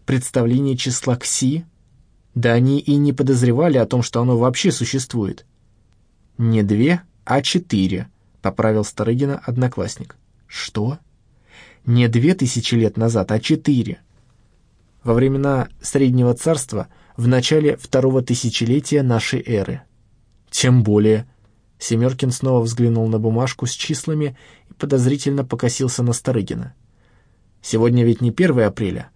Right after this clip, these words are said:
Зачем ты меня разыгрываешь? Больно нужно мне тебя разыгрывать. Может, ты мне, наконец, объяснишь, отчего ты так переполошился? Что это за числа? Ну, насчет первого числа,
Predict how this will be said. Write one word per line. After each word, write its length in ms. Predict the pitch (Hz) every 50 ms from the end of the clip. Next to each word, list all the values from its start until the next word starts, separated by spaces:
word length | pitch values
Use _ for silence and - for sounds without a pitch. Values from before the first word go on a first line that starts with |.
| _ _ -
Зачем 340 | 113 113 - - 190 190
ты 120 | 156 120 110
меня 180 | 107 107 107
разыгрываешь? 720 | 107 117 120 139 135 117 98 90 - - - - - - _ _ _ _ _ _ _ _ _ _ _ _ _ _ _ _ _ _ _ _ _ _ _ _ _ -
Больно 420 | - 113 107 107 117 117 117 123 131
нужно 300 | 143 147 127 117 120 110
мне 140 | 110 107 98
тебя 280 | - 117 113 120 117
разыгрывать. 600 | 120 131 127 123 120 - 98 87 - - - - _ _ _ _ _ _ _ _ _ _
Может, 400 | - 120 123 123 123 123 123 - _ _ _ _ _ _ _ _
ты 100 | - 139
мне, 120 | 131 127 127
наконец, 440 | 131 127 - 135 143 143 139 - -
объяснишь, 640 | - 127 127 131 127 123 - - 180 202 - - - _ _ -
отчего 400 | 127 127 127 - - 143 139 160
ты 120 | - - -
так 240 | - 143 143 - -
переполошился? 880 | _ - 135 143 131 135 135 139 139 135 - 113 - - - - - 160 _ _ _ _ _ _ _ _ _ _ _
Что 300 | - - - - 143 160
это 200 | 170 165 - 151
за 160 | 135 147 156
числа? 500 | - - - 131 117 - - - - - _ _ _ _ _ _ _ _ _ _ _ _ _ _ _ _ _ _ _ _ _ _ _ _ _ _ _ _ - -
Ну, 100 | 123 120
насчет 360 | 127 131 127 - 139 127 -
первого 360 | - 165 185 190 156 139 127
числа, 440 | 123 - 120 - - 117 107 107 -